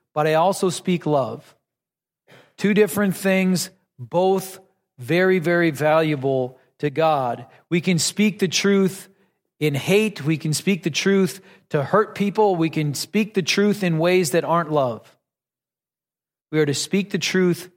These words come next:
in love, and that will cause us to be able to speak properly,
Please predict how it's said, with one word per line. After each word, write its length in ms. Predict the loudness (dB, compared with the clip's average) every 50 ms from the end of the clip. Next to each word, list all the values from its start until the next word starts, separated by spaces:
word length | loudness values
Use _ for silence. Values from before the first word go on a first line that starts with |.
| _ _ _ _ _ _ _
in 180 | 0 2 2
love, 500 | 4 4 4 4 4 2 0 -6 -10 -16 _ _ _ _ _ _ _ _ _ _ _ _ _ _ _
and 200 | -4 -4 -2 0
that 260 | 0 0 2 0 0
will 560 | 0 2 2 2 2 2 0 0 -2 -8 -16 _ _ _ _ _ _ _ _ _
cause 460 | -8 -2 0 2 2 2 2 0 0
us 200 | -2 -2 -2 -4
to 100 | -6 -4
be 140 | -2 0 0
able 140 | 0 0 -2
to 80 | -2
speak 560 | -4 -4 -6 -4 0 0 0 0 -2 -6 -16 _ _ _ _ _ _ _ _
properly, 800 | -8 -4 0 0 0 0 0 -2 -2 0 0 0 0 -2 -4 -6